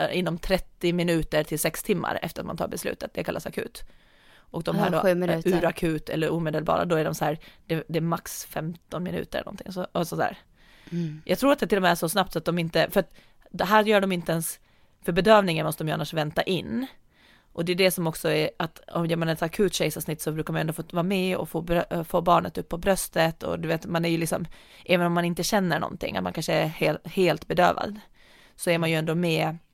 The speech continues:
Speaker 1: och får upp barnet och så. Eh, medans nu gör de det så bråttom så att de sätt-, de bara s-, jag tror att de söver ner direkt, tar ut barnet och så sätter de bedövning efteråt, för jag känner ju ändå ingenting i och med att jag är nedsövd.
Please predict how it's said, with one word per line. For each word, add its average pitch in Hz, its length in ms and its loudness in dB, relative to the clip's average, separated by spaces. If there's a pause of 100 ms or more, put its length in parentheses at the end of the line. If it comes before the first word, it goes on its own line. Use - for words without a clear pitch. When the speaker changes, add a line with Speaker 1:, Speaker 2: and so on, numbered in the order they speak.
(200)
Speaker 1:
och - 100 -10
får - 120 -2
upp - 160 -4
barnet - 380 -2
och - 80 -8
så. - 200 -2 (800)
Eh, 175 440 -2 (100)
medans 170 400 0
nu 180 360 2 (540)
gör 175 200 4
de 160 120 -2
det 160 80 0
så 165 100 -2
bråttom 165 440 -2
så 170 100 -4
att - 200 -8
de 175 180 -4
sätt-, - 240 -2 (280)
de 185 180 0
bara 208 160 6
s-, 185 220 -2
jag 220 120 2
tror 294 100 0
att 233 60 -4
de 226 100 2 (340)
söver 202 300 6
ner 190 360 4 (460)
direkt, - 640 4 (480)
tar 190 140 4
ut 190 160 4
barnet 160 360 6
och 170 100 -6
så - 80 -10
sätter 180 220 -4
de 165 80 2
bedövning 175 560 0
efteråt, - 460 -4
för 175 100 -4
jag 170 100 0
känner 180 220 2
ju 170 60 4
ändå 180 240 0
ingenting 175 360 -6
i 165 40 -4
och - 20 -6
med 165 60 -6
att 160 80 -8
jag 170 100 -2
är 165 80 -2
nedsövd. - 480 -6